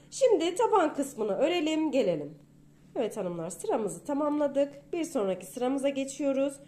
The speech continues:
Bu sıramızda yine düz ilmeklerimizi düz olarak,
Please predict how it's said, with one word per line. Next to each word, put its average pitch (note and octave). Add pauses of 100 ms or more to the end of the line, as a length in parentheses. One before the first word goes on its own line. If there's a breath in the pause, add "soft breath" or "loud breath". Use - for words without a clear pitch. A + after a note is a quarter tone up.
(240 loud breath)
Bu C5
sıramızda B3 (220 loud breath)
yine F4+
düz F4
ilmeklerimizi G3
düz D4+
olarak, C#4